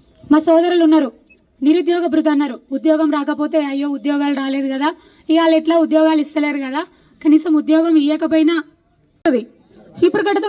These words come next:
ఉరికించుకుంటూ కొట్టున్న అవన్నీ గుర్తు రావాలి. పోయాడ గాంధీ భవన్ అని అడగాలి, లేకపోతే ఈడ గెలిచిన ఎమ్మెల్యేలు ఉన్నారు, ఇటు నుంచి అటు జంప్ అయ్యిండు, కన్వర్ట్ అయ్యిండు, కొట్టుండ్రి, పోయి ఆడబోయా అని అడుగుతాడు కొంచెం. ఎందుకు జాయిన్ అయ్యిండో ఆయనకే తెలవాలి.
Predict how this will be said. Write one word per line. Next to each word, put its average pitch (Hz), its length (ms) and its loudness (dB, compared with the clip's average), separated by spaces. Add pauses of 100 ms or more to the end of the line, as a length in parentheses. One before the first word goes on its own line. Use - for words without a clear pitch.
ఉరికించుకుంటూ 403 520 -2
కొట్టున్న 349 280 -4
అవన్నీ 330 240 0
గుర్తు 311 160 0
రావాలి. 233 360 0 (1120)
పోయాడ 349 280 2 (100)
గాంధీ 320 280 4
భవన్ 349 360 0
అని 339 160 0
అడగాలి, 349 320 -2 (720)
లేకపోతే 330 460 0
ఈడ 349 80 -2 (120)
గెలిచిన 339 340 0
ఎమ్మెల్యేలు 339 420 2
ఉన్నారు, 302 240 0 (680)
ఇటు 277 160 -2
నుంచి 370 180 2
అటు 302 160 0
జంప్ 302 240 4
అయ్యిండు, 254 200 0 (680)
కన్వర్ట్ 302 400 0
అయ్యిండు, 226 240 -4 (680)
కొట్టుండ్రి, 311 440 2 (380)
పోయి 330 220 0
ఆడబోయా 359 320 2
అని 339 180 2
అడుగుతాడు 285 360 2
కొంచెం. 226 240 -2 (760)
ఎందుకు 294 320 4
జాయిన్ 339 200 2
అయ్యిండో 339 180 2
ఆయనకే 311 340 0
తెలవాలి. 226 340 -2